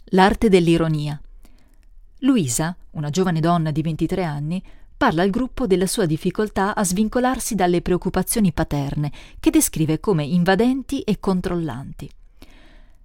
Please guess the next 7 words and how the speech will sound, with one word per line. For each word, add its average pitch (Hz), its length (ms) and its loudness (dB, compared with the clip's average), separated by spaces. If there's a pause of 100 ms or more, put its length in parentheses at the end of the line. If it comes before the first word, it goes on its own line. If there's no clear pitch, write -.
(360)
"Io 285 140 4
so 160 460 0
che 175 140 -2
mio 151 160 0
padre 165 400 2
mi 156 100 0
adora, 156 500 -2